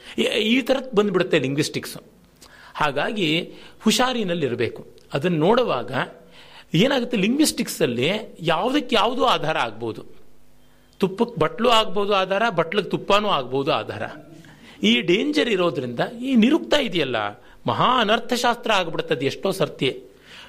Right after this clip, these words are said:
ತುಂಬ ನಮ್ಮಲ್ಲಿ ಮಧ್ವಾಚಾರ್ಯರಿಂದ ಮೊದಲುಕೊಂಡು ದಯಾನಂದ ಸರಸ್ವತಿ ಅವರಿಗೆ ಮಿಸ್ಯೂಸ್ ಮಾಡ್ಕೊಂಡಿದ್ದಾರೆ ನಿರುಕ್ತವನ್ನು, ಎಷ್ಟೋ ಕಡೆ ಕಾಣಿಸುತ್ತದೆ.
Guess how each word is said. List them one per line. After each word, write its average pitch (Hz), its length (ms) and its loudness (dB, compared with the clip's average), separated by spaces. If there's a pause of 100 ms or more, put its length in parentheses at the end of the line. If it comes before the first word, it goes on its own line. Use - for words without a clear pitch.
(320)
ತುಂಬ 220 260 4 (300)
ನಮ್ಮಲ್ಲಿ 151 560 0 (220)
ಮಧ್ವಾಚಾರ್ಯರಿಂದ 214 640 0
ಮೊದಲುಕೊಂಡು 196 440 0
ದಯಾನಂದ 202 340 2
ಸರಸ್ವತಿ 190 380 -2
ಅವರಿಗೆ 185 240 2
ಮಿಸ್ಯೂಸ್ 220 440 4
ಮಾಡ್ಕೊಂಡಿದ್ದಾರೆ 143 560 0
ನಿರುಕ್ತವನ್ನು, 135 560 -2
ಎಷ್ಟೋ 175 320 0
ಕಡೆ 185 200 0
ಕಾಣಿಸುತ್ತದೆ. - 600 -8